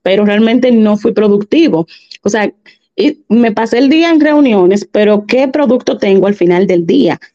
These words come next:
¿Cuál fue mi resultado? Entonces, básicamente, tú, tú tienes aquí, es como una guía para que eso que, ese trabajo que tú estás haciendo día a día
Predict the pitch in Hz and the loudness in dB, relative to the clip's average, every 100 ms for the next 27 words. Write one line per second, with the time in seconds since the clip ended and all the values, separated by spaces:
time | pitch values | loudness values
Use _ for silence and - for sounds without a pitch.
0 | _ - 220 269 269 214 214 196 208 156 | _ -4 -2 -2 -2 0 0 0 0 -2
1 | 160 185 151 147 _ - _ 190 208 247 | -2 -4 -4 -6 _ -20 _ -4 -2 -2
2 | 208 208 277 269 247 233 226 220 - - | -2 -2 -2 0 0 0 0 -2 -4 -2
3 | 214 208 _ 240 214 233 240 269 269 262 | -2 -2 _ -2 0 0 0 0 0 -4
4 | _ _ _ 214 226 208 185 180 - - | _ _ _ -6 -4 0 0 -2 -14 -20
5 | _ _ - 247 262 262 294 277 190 208 | _ _ -6 -2 0 2 2 0 0 0
6 | 151 120 - _ _ _ _ _ 196 202 | 0 -4 -14 _ _ _ _ _ -4 -2
7 | 202 202 202 202 _ _ _ _ _ - | -2 -2 -4 -4 _ _ _ _ _ -4
8 | 254 359 403 370 339 - - 262 311 349 | -2 0 -2 -2 -4 -8 -4 -2 -2 -2
9 | 339 302 202 175 202 185 - _ - - | -2 0 0 0 0 -2 -6 _ -10 -4
10 | 185 202 262 269 269 247 190 180 175 - | -2 0 0 -2 -4 -2 0 0 0 -2
11 | 175 170 233 302 311 240 202 160 165 | -2 0 0 0 -2 -4 -2 0 0